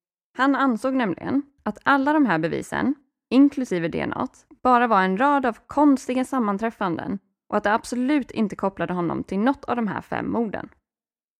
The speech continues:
Och jag tänkte att jag kan läsa upp ett stycke här från när Steve blev korsförhörd i rätten och då gav samma svar hela tiden. Och jag tänker att jag går in i roll här och kör det på engelska,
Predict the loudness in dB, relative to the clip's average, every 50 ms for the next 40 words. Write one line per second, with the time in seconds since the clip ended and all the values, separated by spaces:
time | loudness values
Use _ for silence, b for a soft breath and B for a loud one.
0 | -4 -4 -2 -2 0 -2 0 -2 -2 -2 -2 -2 0 0 0 0 0 -2 -2 -2
1 | -4 -4 -4 -10 -10 -10 -6 -6 -6 -6 -6 -6 -6 -4 -4 -4 -6 -4 -2 -2
2 | -2 -2 -2 -4 -4 -2 -2 -2 -4 -4 -4 -4 -4 -4 -6 -6 -8 -8 -8 -10
3 | -8 -8 -6 -4 -4 -4 -4 -4 -6 -4 -4 -6 -6 _ -12 -8 -6 -6 -6 -6
4 | -8 _ _ _ _ _ -2 -2 0 0 0 2 2 2 0 0 0 0 0 0
5 | 0 -2 -2 -4 -2 -4 -2 -2 0 0 0 0 -2 -4 -6 -6 -8 -10 -8 -8
6 | -10 -10 _ _ _ _ _ _ _ _ _ _ _ _ -8 -4 -4 -4 -2 -4
7 | -4 -2 -2 -4 -4 -2 -2 0 0 2 2 2 2 0 0 0 0 0 2 2
8 | 2 2 0 0 -2 -2 -2 -2 -2 0 0 -2 -2 -2 -4 -6 -2 -2 -2 -2
9 | -2 -2 -4 -4 -2 -2 -4 -4 -4 -4 -2 -2 -2